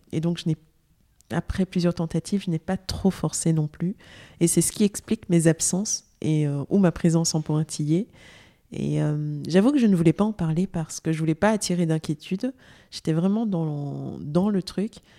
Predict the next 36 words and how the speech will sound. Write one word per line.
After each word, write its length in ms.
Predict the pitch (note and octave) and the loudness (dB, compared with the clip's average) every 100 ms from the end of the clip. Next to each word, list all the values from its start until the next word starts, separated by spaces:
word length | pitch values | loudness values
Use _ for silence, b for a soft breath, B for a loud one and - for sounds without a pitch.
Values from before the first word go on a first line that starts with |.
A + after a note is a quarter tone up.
| b E3 | b -4
Et 60 | |
moi-même, 340 | D#3+ F#3 G#3+ B3 | 0 0 0 -2
je 100 | F3 | -6
ne 60 | |
savais 220 | - E3 | -2 -2
pas 260 | E3 G3+ G3+ - | -2 -4 -6 -6
comment 220 | F#3+ F#3 | -4 -2
les 100 | F3 | -2
choses 280 | - F#3+ F#3 | -2 -4 -2
allaient, 300 | D#3 D#3+ D#3 | -4 -4 -4
euh, 280 | C#3 C#3 C#3+ | -6 -8 -10
se 160 | - | -8
mettre 260 | D3+ E3 - | -4 -2 -2
en 60 | D3 | -4
place. 400 | - G3+ - - b b b b | -2 -4 -6 -14 b b b b
Et 60 | E3 | -2
je 80 | E3 | 0
me 80 | |
suis 180 | E3+ F3+ | 0 0
dit 140 | E3 G#3+ | 0 -2
que 60 | |
ça 140 | - D#3+ | -2 -2
allait 120 | D#3+ | -2
passer 340 | D3 D3+ G#3 | -4 -4 -2
et 60 | G3+ | 0
que 100 | E3+ | 0
je 80 | - | -2
pourrais 220 | D#3 E3+ | -4 -2
en 120 | D#3 | -2
parler 280 | D#3+ E3+ F#3 | -4 -2 -2
quand 160 | - | -2
j'aurais 160 | D3+ D#3 | -4 -2
retrouvé 400 | D#3 D#3+ E3+ F3 | -2 -2 0 0
tout 260 | - - G3+ | -2 0 2
mon 160 | F#3 | 2
tonus. 520 | F3+ E3 D#3 - - | 2 0 0 -4 -8